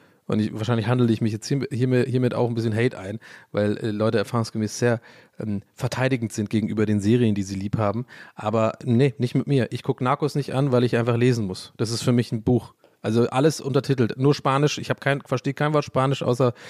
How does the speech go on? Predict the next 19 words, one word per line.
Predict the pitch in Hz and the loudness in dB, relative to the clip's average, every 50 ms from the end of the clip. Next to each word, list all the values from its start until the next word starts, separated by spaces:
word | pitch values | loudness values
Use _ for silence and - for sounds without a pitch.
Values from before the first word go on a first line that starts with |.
| - - - - | -20 -20 -16 -4
Paella | - 131 113 120 139 139 131 123 123 127 - - - - - - - _ _ | -2 -2 0 2 2 2 4 2 2 0 -2 -10 -20 -20 -20 -20 -20 _ _
und, | - 127 123 123 120 120 113 | 2 4 4 4 2 2 2
ähm, | 123 120 113 113 113 113 113 113 110 110 107 117 | 4 4 6 6 6 4 4 2 0 0 0 0
Nachos. | 117 113 120 131 - - 117 110 139 - - - - - - - - _ | 0 0 0 0 0 2 2 2 2 0 -4 -12 -18 -20 -20 -20 -14 _
Und | - 123 120 117 110 - - - | 0 2 2 2 0 -2 -2 -2
das | 117 - - | -2 0 2
war's. | 127 127 117 - - | 2 2 2 0 0
Nee, | 120 120 | -2 -2
kann | - - 131 | 0 2 2
ich | 131 127 | 2 2
nicht | 127 - | 2 0
gucken. | - 139 123 - 98 87 - - | 0 -4 -4 -4 -8 -10 -10 -6
Alles, | - 120 131 131 - - - - - | -2 0 0 0 0 -2 -8 -8 -8
äh, | 123 127 | -6 -4
untertitelt. | 131 127 127 117 - - 117 107 101 92 - 113 | -2 0 0 0 0 -2 -4 -4 -6 -6 -4 -2
Anyway, | 135 139 143 120 101 90 - _ _ _ _ _ | 2 4 4 4 2 0 -4 _ _ _ _ _
noch | - 156 156 | -2 -2 0
ein | 156 135 | 0 -2
Abschweifer. | 113 113 - - 113 98 92 - 87 - | -4 -8 -8 -4 -4 -4 -4 -4 -8 -10